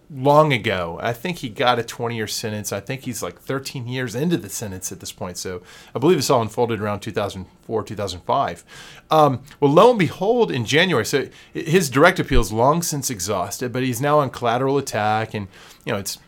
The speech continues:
thirteen years later, the litigation's still going on there through habeas. And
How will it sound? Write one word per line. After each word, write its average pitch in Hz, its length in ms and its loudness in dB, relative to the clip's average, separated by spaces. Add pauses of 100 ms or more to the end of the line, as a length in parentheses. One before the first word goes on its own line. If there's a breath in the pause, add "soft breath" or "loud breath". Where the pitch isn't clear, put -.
(160)
thirteen 196 440 6
years 147 200 2
later, 123 260 4
the 110 60 0
litigation's 120 640 -2
still - 260 -4
going 113 240 -2
on 113 260 0
there 104 260 0
through 98 180 -6
habeas. 123 540 2 (680 loud breath)
And 156 400 8